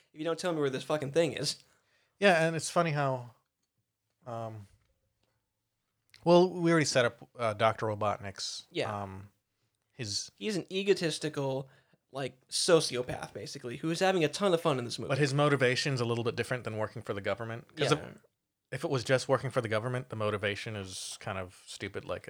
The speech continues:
Speaker 2: I don't
Speaker 1: Yeah.
Speaker 2: see why he would do all that work for the government that he's so sm-, much smarter than.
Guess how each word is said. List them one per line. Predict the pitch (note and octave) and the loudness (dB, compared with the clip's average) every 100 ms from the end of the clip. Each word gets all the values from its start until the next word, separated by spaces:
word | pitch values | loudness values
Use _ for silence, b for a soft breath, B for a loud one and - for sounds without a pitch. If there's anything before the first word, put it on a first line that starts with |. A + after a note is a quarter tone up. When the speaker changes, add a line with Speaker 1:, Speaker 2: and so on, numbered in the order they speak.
| - | -8
Speaker 2:
I | |
don't | G3+ | -4
Speaker 1:
Yeah. | - | -2
Speaker 2:
see | A#2 | -2
why | G#2 G2 | -2 -4
he | A2+ | -4
would | G#2+ F#2+ | -10 -8
do | A2 | -4
all | G2+ G#2 | -2 0
that | G#2+ | -2
work | G2+ G#2+ - | -2 -6 -6
for | A2 G2+ G2+ b b b b _ | -6 -6 -8 b b b b _
the | B2 | -2
government | A2+ A#2 A2+ A2 | 0 0 -4 -6
that | G2 | -8
he's | G#2+ G#2 - - | -8 -8 -10 -10
so | - - | -4 -2
sm-, | - A2+ | -2 -6
much | G2+ A2 - | -6 -4 -4
smarter | B2 A2+ B2+ | -2 0 0
than. | C3+ C#3+ C#3+ | 0 -2 -4